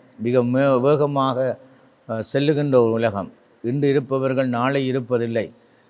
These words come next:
இன்று எங்களுக்கு தரப்படுகின்ற சந்தர்ப்பங்கள் நாளைக்கு தரப்பட போவதில்லை. ஆகவே ஆண்டவர் தருகின்ற சந்தர்ப்பங்களையும் வாய்ப்புகளையும் நாங்கள் பயன்படுத்தி எங்களுடைய வாழ்விலே இந்த மனமாற்றத்தை நோக்கி நாங்கள் பயணிப்போம். ஆண்டவர் விரும்புகின்ற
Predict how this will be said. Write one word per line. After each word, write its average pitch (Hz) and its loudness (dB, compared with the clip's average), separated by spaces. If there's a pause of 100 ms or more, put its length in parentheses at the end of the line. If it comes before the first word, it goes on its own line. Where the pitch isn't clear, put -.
இன்று 147 2
எங்களுக்கு 147 2
தரப்படுகின்ற 139 2
சந்தர்ப்பங்கள் 131 -2
நாளைக்கு 139 0
தரப்பட 123 -2
போவதில்லை. 113 -4 (640)
ஆகவே 139 4
ஆண்டவர் 143 4
தருகின்ற 151 0
சந்தர்ப்பங்களையும் 135 -2
வாய்ப்புகளையும் 127 -2
நாங்கள் 120 -2
பயன்படுத்தி 123 -4 (420)
எங்களுடைய 120 0
வாழ்விலே 120 -2 (340)
இந்த 117 -2
மனமாற்றத்தை 123 -2
நோக்கி 120 -4
நாங்கள் 113 -4
பயணிப்போம். 98 -8 (580)
ஆண்டவர் 139 2
விரும்புகின்ற 135 0